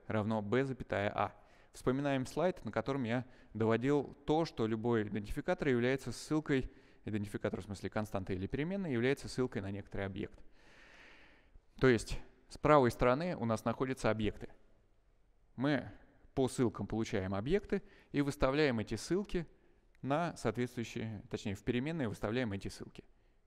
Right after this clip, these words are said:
Переменные у нас получают новые ссылки на объекты, которые находятся в соответствующих позициях справа.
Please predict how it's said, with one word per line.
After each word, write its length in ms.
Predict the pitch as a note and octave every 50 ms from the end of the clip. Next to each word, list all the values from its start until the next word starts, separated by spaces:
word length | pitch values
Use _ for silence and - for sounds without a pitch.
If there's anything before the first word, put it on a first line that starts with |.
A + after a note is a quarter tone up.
| _
Переменные 480 | - B2+ B2 B2+ C3 C3 B2 A#2 G#2+ G#2+
у 20 |
нас 160 | A#2 D3 D#3+ -
получают 460 | - A#2 A2 - A#2 G2 F#2+ - A2
новые 240 | A#2+ C3+ D3+ D3+ C#3+
ссылки 400 | - B2 B2+ C#3 - C3 A#2 - - -
на 180 | A2 G#2 G#2 -
объекты, 440 | - G#2 G#2 B2 C3+ - - -
которые 300 | - B2 - A2+ A2+ A#2
находятся 420 | A2 G2+ G2 - A2 G#2 F#2+ - G#2
в 60 | -
соответствующих 600 | - G2+ - - A#2+ A#2 - A2 F#2+ - - -
позициях 440 | - G2 F#2 A2 G#2 - - F#2+ -
справа. 340 | - - G2+ G#2+ - -